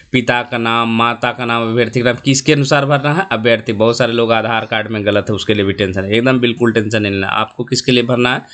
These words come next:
मैट्रिक का जो अंक पत्र है और जो सर्टिफिकेट है, क्योंकि उसके अनुसार है जो कि आपको भरना है। और किसी के ग्रेजुएशन में गलत है तो गल-, आप सुधरवा लें, नहीं तो फिर है जो कि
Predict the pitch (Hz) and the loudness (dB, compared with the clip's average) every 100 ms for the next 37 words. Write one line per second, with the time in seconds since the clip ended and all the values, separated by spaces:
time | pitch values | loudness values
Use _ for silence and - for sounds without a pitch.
0 | - _ 110 123 131 135 156 170 147 123 | -20 _ 0 2 0 -2 0 0 0 0
1 | 127 113 120 - 127 120 123 104 101 101 | 0 -2 -4 -2 -4 -2 0 2 2 0
2 | 101 101 - 104 98 98 113 117 107 104 | 0 0 0 0 0 0 0 -2 -2 -2
3 | 180 - - _ 98 95 101 101 - - | -2 -8 -20 _ -4 0 0 -2 -8 -2
4 | 147 165 - 185 165 147 143 123 120 113 | 2 2 2 2 2 0 0 0 0 -2
5 | 110 117 107 - 117 107 104 98 92 90 | 0 0 0 0 -2 0 -2 -2 0 0
6 | 95 117 120 127 117 113 117 113 113 110 | 2 2 0 -4 0 2 2 4 2 2
7 | 120 117 113 113 110 113 101 107 98 101 | 0 2 2 0 0 -2 0 -2 -2 -2
8 | 101 98 98 - 101 98 104 117 131 107 | 0 -2 -2 -4 -2 2 2 2 0 0
9 | 101 95 95 147 220 - - - - - | -4 -6 -2 -2 -2 -18 -20 -20 -16 -2
10 | 104 98 156 247 | 0 2 2 0